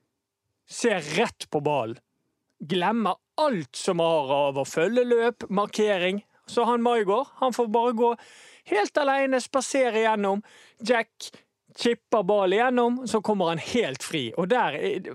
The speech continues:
og det er litt, eh, det er sjokkerende forsvarsspill, at ing-, at alle bare ser på ballen,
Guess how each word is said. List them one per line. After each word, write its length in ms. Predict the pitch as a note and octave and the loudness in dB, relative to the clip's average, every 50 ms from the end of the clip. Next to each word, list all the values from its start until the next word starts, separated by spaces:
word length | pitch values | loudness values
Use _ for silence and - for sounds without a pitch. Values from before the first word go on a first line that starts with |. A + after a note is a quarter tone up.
| - | -6
og 200 | - - A3 G#3 G#3+ | -4 -2 -2 0 2
det 120 | C#4 B3 G3+ F#3 G#3+ A#3+ | 2 2 2 2 2 2
er 100 | A3+ F#3 | 2 2
litt, 320 | G3 G#3+ - _ - - G3 | 0 -2 -4 _ -4 -2 -2
eh, 480 | F3 - - F#3 F3+ F3+ D3 C#3 D3+ - - - - - _ _ - - _ _ _ _ - - - - - - _ - | -2 -2 -2 -2 -2 -2 -2 -2 -6 -8 -12 -20 -20 -20 _ _ -20 -20 _ _ _ _ -20 -20 -18 -20 -20 -10 _ -2
det 100 | G#3 G#3+ F#3 F#3 | 0 0 2 0
er 140 | G3 F3+ - - | -2 -2 -4 -8
sjokkerende 840 | - - - G3+ - - - B3+ A#3+ G3 F3 A#2+ A2 A2+ B2 C#3 C3 - | -6 -4 -4 -4 -4 -2 -2 0 0 0 0 -2 -6 -6 -6 -6 -4 -4
forsvarsspill, 560 | D#3 D3 - - D#3 C#3 - - C#3 B2+ C3 | -4 -2 -2 -2 -4 -4 -4 -4 -4 -2 -4
at 160 | C#3+ - - - | -4 -6 -6 -4
ing-, 420 | G3 F#3 F3+ F#3 G3+ A3 A3 - - | -4 -2 -2 -2 -2 -2 -4 -4 -4
at 200 | F3 E3+ - - | -4 -4 -2 -2
alle 280 | G#3 F#3+ G#3 A3+ G#3+ - | -2 -2 0 -2 -2 0
bare 220 | C#3+ C#3+ E3+ F#3+ - | 0 0 0 -2 -2
ser 180 | - F#3 E3+ D3+ | 0 -2 -2 -2
på 160 | - E3+ D#3 | -2 -2 0
ballen, 360 | F3+ G3+ G3 F3 F#3 A#3 A#3 | 0 2 2 2 0 0 -2